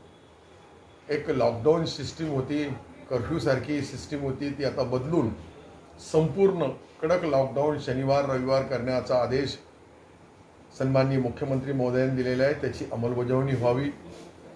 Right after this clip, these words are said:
काही नेत्यांनी, काही वेगवेगळ्या पक्षाच्या लोकांनी सन्माननीय मुख्यमंत्री महोदयाकडं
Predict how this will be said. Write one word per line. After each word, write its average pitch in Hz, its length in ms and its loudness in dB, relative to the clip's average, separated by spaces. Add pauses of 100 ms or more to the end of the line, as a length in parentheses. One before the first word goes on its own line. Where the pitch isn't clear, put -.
(440)
काही 147 180 4
नेत्यांनी, 151 880 2 (200)
काही 135 140 0
वेगवेगळ्या 135 460 0
पक्षाच्या 139 500 -2
लोकांनी 127 460 -2
सन्माननीय 127 480 -2
मुख्यमंत्री 123 560 -4
महोदयाकडं 120 720 2